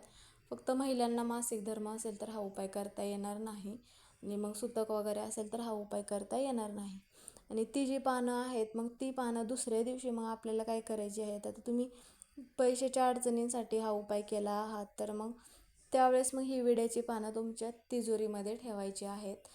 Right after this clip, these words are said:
आणि जर तुम्ही एखाद्या घरातील व्यक्तीसाठी हा उपाय केला असाल, तर मग त्या व्यक्तीच्या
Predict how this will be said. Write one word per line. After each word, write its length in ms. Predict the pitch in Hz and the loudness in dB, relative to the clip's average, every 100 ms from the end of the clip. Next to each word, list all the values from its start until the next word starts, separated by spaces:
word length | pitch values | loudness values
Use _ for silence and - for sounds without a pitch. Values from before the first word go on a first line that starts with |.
| - - - - | -20 -20 -20 -12
आणि 200 | 196 202 | -6 -2
जर 140 | 220 220 | 0 -2
तुम्ही 220 | 240 240 | -2 0
एखाद्या 320 | 240 247 220 220 | 0 -2 -2 0
घरातील 380 | 226 226 220 | 0 -2 -4
व्यक्तीसाठी 600 | 220 226 - 254 262 240 | -2 -4 -4 -4 -4 -2
हा 120 | 233 220 | -2 -2
उपाय 320 | 202 202 196 | -4 -4 -6
केला 280 | 202 196 196 | -4 -4 -4
असाल, 400 | 208 - 202 208 208 | -4 -6 -6 -8 -8
तर 120 | 208 | -6
मग 140 | 208 214 | -6 -2
त्या 80 | 208 | 0
व्यक्तीच्या 500 | 214 214 214 208 | 0 -2 -8 -6